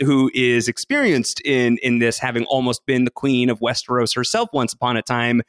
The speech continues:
feels like, "You know what? I would much prefer sailing around the storm. I was in the Eye of the Storm. Let me tell you about the Eye of the Storm.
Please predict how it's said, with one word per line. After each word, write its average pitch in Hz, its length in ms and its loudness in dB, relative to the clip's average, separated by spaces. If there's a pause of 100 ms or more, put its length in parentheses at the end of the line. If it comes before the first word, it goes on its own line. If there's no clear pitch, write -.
(460)
feels 226 200 0
like, 170 260 0
"You 160 100 0
know 180 140 2
what? 170 300 2 (200)
I 180 160 -2
would 147 160 0
much 143 680 2
prefer 113 680 0
sailing 110 380 0
around 104 200 0
the 95 80 -4
storm. 92 440 -2
I 165 140 -2
was 160 180 0
in 170 120 2
the 165 120 2
Eye 156 120 0
of 151 80 0
the 151 60 0
Storm. 156 420 2 (300)
Let 185 80 0
me 214 60 0
tell 214 160 0
you 214 60 2
about 202 160 -2
the 190 120 -2
Eye 190 80 0
of 185 80 -2
the 175 60 0
Storm. 151 400 0